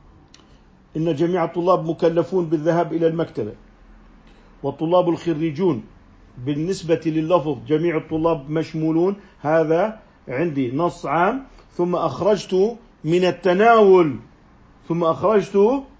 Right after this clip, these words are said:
من التناول بعض ما كان داخلًا، لاحظي، بعض ما كان داخلًا، وهم الخريجون كانوا داخلين تحت التناول،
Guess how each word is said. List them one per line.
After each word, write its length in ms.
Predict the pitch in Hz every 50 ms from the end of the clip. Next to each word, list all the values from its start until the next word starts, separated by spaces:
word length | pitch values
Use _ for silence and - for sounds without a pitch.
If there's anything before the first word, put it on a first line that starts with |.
| _ _ _ _ _ _ _ -
من 200 | 151 165 180 185
التناول 760 | 180 180 - 196 185 190 202 208 202 190 180 175 165 143 123 - - - - _ _ _ _ _ _ -
بعض 480 | 139 131 131 156 214 214 240 226 180
ما 160 | 196 208 202 190
كان 420 | 196 - 214 214 214 220 220 190
داخلًا، 880 | 190 233 254 277 285 285 277 226 - - 240 240 233 220 202 170 135 113 - -
لاحظي، 400 | 120 135 151 147 151 170 165 160
بعض 300 | 139 135 175 185 185 170
ما 220 | 190 185 190 196 185
كان 440 | 190 - 202 220 233 226 233 214 165
داخلًا، 800 | 185 233 247 262 262 247 214 - 233 233 226 220 208 175 135 113 - - - _ _ _ _ _ _ -
وهم 300 | 190 196 214 208 202 180
الخريجون 840 | 196 185 - - 208 185 190 196 180 147 226 277 277 247 202 170
كانوا 380 | 143 - 190 196 202 202 202 196
داخلين 760 | 165 214 220 208 - - 208 202 202 254 285 302 285 269 -
تحت 240 | 247 233 - - 220
التناول، 640 | 202 - - 202 202 208 214 208 196 185 160 127